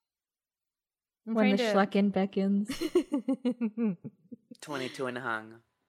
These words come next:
Speaker 1: Yeah, twenty-two and hung. "Sweetie, you're wasting your gum." That's, that's the line right there. "Chewing gum helps me think.
Speaker 3: <laughs>
Speaker 1: Sweetie, you're wasting your gum."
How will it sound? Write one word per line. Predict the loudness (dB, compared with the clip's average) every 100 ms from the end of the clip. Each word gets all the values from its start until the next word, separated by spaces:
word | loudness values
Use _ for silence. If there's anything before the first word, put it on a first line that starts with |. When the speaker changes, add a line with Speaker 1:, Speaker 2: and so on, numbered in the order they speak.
| 2
Speaker 1:
Yeah, | 8 10 10 6 4 0
twenty-two | -6 -2 -2 -2 -4
and | -4
hung. | -4 -6 -8 -12 -20 _ _ _ _ _
"Sweetie, | -14 -2 0 2 2 4
you're | 2 2
wasting | 4 4 2 0 2
your | 4 4
gum." | 8 8 6 -2 -14 _
That's, | 4 4 2 -10 _ 2
that's | 2 2 -2
the | -2
line | -2 -4 -8
right | -12 -12
there. | -12 -12 -2
"Chewing | 4 4 6
gum | 6 6
helps | 6 6 4
me | 0 0
think. | -2 -2 -4
Speaker 3:
<laughs> |
Speaker 1:
Sweetie, | -2 0 0 2 -2 -2
you're | 0 2 2
wasting | 0 -2 -2 -4 -6 -4
your | -4
gum." | -2 -4 -6 -18